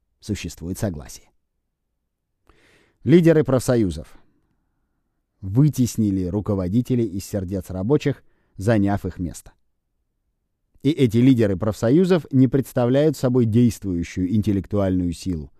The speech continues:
или управляющую силу, которая могла бы заставить рабочих продолжать работать. Чего же ожидать в этом случае,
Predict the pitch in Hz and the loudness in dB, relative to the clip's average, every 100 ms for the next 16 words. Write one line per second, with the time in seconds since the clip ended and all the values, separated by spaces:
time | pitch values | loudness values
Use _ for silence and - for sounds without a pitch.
0 | _ _ - 123 131 117 123 117 113 117 | _ _ 2 4 6 4 2 4 2 2
1 | 101 - 92 - 85 71 - _ _ _ | -2 -4 -6 -8 -12 -14 -20 _ _ _
2 | _ - 107 113 110 113 107 120 127 110 | _ -6 -2 2 2 2 2 0 0 0
3 | 110 - 117 101 98 95 113 110 - 120 | -2 -2 0 0 -2 -2 -2 -4 -4 -2
4 | 113 101 85 101 92 92 76 - _ _ | 0 -2 -2 -4 -4 -8 -10 -16 _ _
5 | _ _ _ _ _ _ _ _ _ _ | _ _ _ _ _ _ _ _ _ _
6 | - 147 147 156 151 139 120 127 139 131 | 0 4 6 6 4 2 0 2 2 2
7 | 123 110 104 120 151 - 151 | -2 -2 -4 0 0 2 0